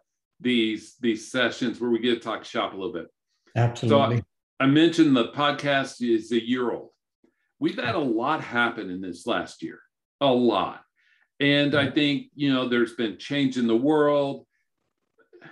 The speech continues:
Speaker 1: change every day, it seems like, in the world, and some change in our service management world. And some of it's temporary, some of it's long-term change. We just don't know it yet.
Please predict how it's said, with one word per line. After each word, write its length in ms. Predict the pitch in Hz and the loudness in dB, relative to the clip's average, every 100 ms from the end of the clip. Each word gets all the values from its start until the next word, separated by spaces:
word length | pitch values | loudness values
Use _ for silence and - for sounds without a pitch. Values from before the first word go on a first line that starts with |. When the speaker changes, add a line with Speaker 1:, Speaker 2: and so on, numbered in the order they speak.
| - _ | -20 _
Speaker 1:
change 380 | - 147 135 - | -8 -4 -2 0
every 300 | 127 110 110 | 2 2 2
day, 220 | 127 117 | 4 4
it 100 | 107 | 4
seems 280 | - 120 110 | 0 -2 -2
like, 240 | 107 98 120 | -6 -6 -4
in 100 | 110 | -2
the 80 | |
world, 400 | 107 117 101 90 - _ _ _ _ _ _ | 0 2 0 -4 -10 _ _ _ _ _ _
and 320 | 151 175 196 - | 2 2 2 -2
some 200 | 160 143 | -4 -2
change 360 | 135 143 147 | -2 0 0
in 80 | 151 | -2
our 100 | 127 | -4
service 420 | - 123 120 131 | -4 -6 -6 -6
management 520 | 147 165 165 - 113 | -2 0 -2 -4 -6
world. 440 | 113 107 85 82 _ _ _ _ _ - | -2 -2 -4 -10 _ _ _ _ _ -4
And 180 | 147 123 | -2 0
some 280 | - 170 170 | 2 4 4
of 160 | 151 | 4
it's 200 | 135 - | 0 -4
temporary, 540 | - 160 165 175 165 156 | -4 -2 2 4 6 4
some 260 | 156 135 | 0 -4
of 140 | 127 117 | -2 0
it's 440 | 110 87 - - _ _ _ - | 0 -2 -14 -20 _ _ _ -16
long-term 720 | 120 135 156 156 113 123 147 | -6 0 2 0 0 -2 0
change. 400 | 147 151 160 151 | 0 2 2 2
We 140 | 110 | -2
just 180 | 127 127 | -4 -4
don't 220 | 143 131 | 0 0
know 220 | 135 127 147 | 2 2 0
it 120 | 143 | -2
yet. 260 | 147 147 | -2 -4